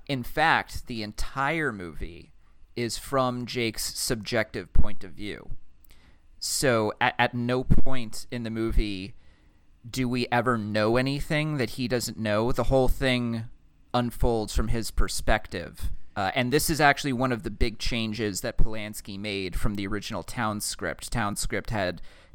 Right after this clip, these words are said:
a more omniscient perspective, but Polanski changed it to be, uh, the subjective Gittes point of view. Jake Gittes is in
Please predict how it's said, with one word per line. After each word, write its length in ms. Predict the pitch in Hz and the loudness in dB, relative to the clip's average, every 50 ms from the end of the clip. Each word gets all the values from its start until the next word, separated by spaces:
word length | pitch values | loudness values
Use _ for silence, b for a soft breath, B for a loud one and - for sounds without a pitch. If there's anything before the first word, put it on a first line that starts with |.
| b | b
a 400 | - 110 101 101 101 95 95 92 85 | -2 -2 -2 -2 -2 -4 -6 -8 -6
more 260 | 107 117 104 104 - - | -4 -4 -4 -4 -2 -4
omniscient 580 | 107 101 101 98 101 104 - - 127 113 - | -6 -4 -4 -6 -6 -6 -6 -8 -10 -2 2
perspective, 640 | - - - - - 123 117 - - 131 117 113 - | 2 2 2 2 -2 -4 -6 -4 -6 -6 -6 -6 -8
but 120 | - 110 - | -10 2 6
Polanski 500 | - - 107 107 104 101 - - 107 - | 6 6 8 6 0 -4 -6 -8 -10 -10
changed 440 | - - 120 107 101 98 - - 117 | -8 -6 -6 -6 -6 -8 -8 -4 -4
it 160 | 101 - - | -4 -4 -4
to 100 | - 107 | -6 -4
be, 320 | 98 101 101 95 87 - B B B B B B B B B B - - | -2 -2 -4 -4 -4 -6 B B B B B B B B B B -8 -4
uh, 280 | 107 107 98 92 90 85 - - | -2 -2 0 -2 -2 -4 -6 -6
the 180 | 113 101 95 | -6 -6 -6
subjective 1120 | 92 - - - - 113 104 - - - 117 110 - - - 120 98 95 90 82 104 - - - - - | -4 -6 -4 -2 -2 -4 -4 -4 -2 2 2 2 2 0 -2 -2 0 0 -2 0 0 0 0 0 -2 -4
Gittes 300 | 117 113 107 101 98 - | -4 -4 -4 -4 -2 2
point 180 | - - 95 87 | 2 4 4 2
of 60 | - | -2
view. 200 | 85 78 73 - - | -8 -10 -14 -14 -10
Jake 240 | - - 135 139 - | -4 -4 -4 -2 -2
Gittes 340 | 156 151 139 135 120 - - | -2 0 2 0 0 -2 -6
is 160 | - 117 95 - | -6 -8 -8 -4
in 340 | - 120 120 113 98 82 - | 0 0 0 0 0 -2 -8